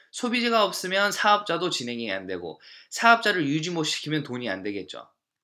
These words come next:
이해되셨죠? 이러니까 애터미가 되는 거예요. 이 구조들을 이해를 한다면 애터미가 될 수밖에 없는 구조를 이제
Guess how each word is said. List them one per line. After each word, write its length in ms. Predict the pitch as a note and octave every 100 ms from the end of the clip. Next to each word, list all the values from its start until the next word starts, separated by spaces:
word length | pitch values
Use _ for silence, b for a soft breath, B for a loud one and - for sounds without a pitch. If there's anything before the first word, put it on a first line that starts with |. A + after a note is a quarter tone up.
| _
이해되셨죠? 760 | D#3+ E3+ D3+ F#3+ F#3+ F3 F#3+ - _ _ _ _ _ _ _ _ _ _ _ _ _
이러니까 520 | C#3+ F#3+ B3 C4 G#3+ F3
애터미가 400 | - D3 B2+ A2
되는 300 | G2+ A2 G#2+
거예요. 500 | E2+ C#2+ D#2 F#2+ _ _ _ _ _ _ _ _ _ _ _ b b b b -
이 240 | A3+ F#3
구조들을 720 | - F#3+ A3 B3+ G#3 G#3+ D#3+
이해를 420 | A#2+ C3+ D#3+ E3+
한다면 720 | E3 F3+ B2+ F#2+ A2+ C3+ F#2+ F2
애터미가 460 | G2+ D3+ C#3+ B2+
될 160 | G#2+ A2+
수밖에 380 | - C#3+ C3 G#2+
없는 240 | G2+ G#2+
구조를 340 | - G2+ F#2+ F2+
이제 260 | E2 C#2+